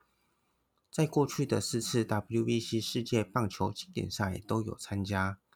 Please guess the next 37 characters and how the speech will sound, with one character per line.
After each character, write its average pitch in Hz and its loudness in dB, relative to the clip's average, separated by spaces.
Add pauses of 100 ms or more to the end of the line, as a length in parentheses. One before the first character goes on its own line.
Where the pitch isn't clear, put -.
(540)
曾 107 -2
在 123 -2
二 143 2
零 110 2
零 113 2
九 101 4
年 92 2
第 131 -2
二 123 0
届 117 2
赛 113 -2
事 104 -2
中 104 -2
拿 95 0
下 107 0
季 101 -4
军。 98 -4 (960)
这 - 2
一 127 2
届 131 2
的 113 2
赛 117 2
事， 98 0 (400)
委 98 0
内 123 2
瑞 131 4
拉 117 4
带 120 0
上 113 0
多 120 -4
达 107 -2
十 107 -4
七 - -4
名 98 0
的 90 -4
投 92 -4
手， - -6